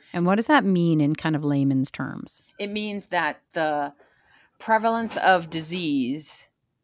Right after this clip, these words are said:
Speaker 2: in the town is moderate.
Speaker 1: Mm-hmm.
Speaker 2: Or that color, I should say, is determined by the incident rate
Speaker 1: Mm-hmm.
Speaker 2: and the town's positivity rate.
Speaker 1: And we're at a medium.
Speaker 2: Correct.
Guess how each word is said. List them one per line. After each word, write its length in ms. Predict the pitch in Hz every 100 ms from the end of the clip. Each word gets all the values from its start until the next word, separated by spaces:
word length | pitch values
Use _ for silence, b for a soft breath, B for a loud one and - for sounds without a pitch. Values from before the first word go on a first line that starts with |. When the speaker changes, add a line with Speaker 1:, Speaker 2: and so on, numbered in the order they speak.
| _ -
Speaker 2:
in 480 | 185 175 180 185
the 100 | 160
town 720 | 170 - 185 156 139 131 120 131 _ -
is 220 | 151 143
moderate. 580 | 143 139 120 - - - -
Speaker 1:
Mm-hmm. 280 | 175 160 175 -
Speaker 2:
Or 80 | 151
that 220 | 131 -
color, 420 | - 196 160 120
I 80 | 123
should 240 | - 135
say, 420 | - 127 117 117 _ b b b b
is 200 | 160 147
determined 600 | 139 147 - 147 143 147
by 180 | 143 139
the 180 | 131 -
incident 560 | 147 151 - 175 180 - _
rate 380 | 180 196 226 - _ -
Speaker 1:
Mm-hmm. 280 | 170 170 180 -
Speaker 2:
and 540 | 165 160 156 160 156 -
the 100 | 151
town's 460 | - 165 156 143 -
positivity 880 | - 143 135 120 - 143 143 - -
rate. 280 | - - _ _ _ _ _
Speaker 1:
And 160 | 165 165
we're 80 | 165
at 100 | 156
a 60 |
medium. 460 | 151 143 139 - 104 _ _ _ _ -
Speaker 2:
Correct. 520 | - - - _ -